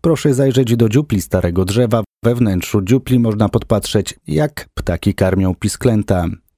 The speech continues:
Na pniu drzewa nad dziuplą umieszczono modele różnych występujących w parku gatunków dzięciołów.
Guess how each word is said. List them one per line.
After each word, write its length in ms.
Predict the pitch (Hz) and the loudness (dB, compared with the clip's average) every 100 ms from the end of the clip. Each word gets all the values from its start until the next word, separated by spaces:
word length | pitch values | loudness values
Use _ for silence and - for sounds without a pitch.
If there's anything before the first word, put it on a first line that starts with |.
| - - - - | -20 -20 -12 -4
Na 100 | 92 | -2
pniu 200 | - 92 | 0 -2
drzewa 380 | 90 117 110 104 | 2 2 2 2
nad 220 | 101 90 | 0 0
dziuplą 300 | 104 - 104 | -2 0 0
umieszczono 640 | 117 143 131 - 139 120 | 2 2 0 0 0 2
modele 440 | 110 143 135 120 87 | 2 2 2 2 0
różnych 360 | 85 85 85 | 0 -2 -2
występujących 720 | 95 - 104 110 101 92 95 | -2 0 0 2 2 0 -4
w 60 | - | -4
parku 320 | 101 - - | -4 -2 0
gatunków 500 | 101 101 117 104 104 | 0 2 0 0 0
dzięciołów. 640 | 104 113 147 127 104 - | 2 2 2 2 0 -2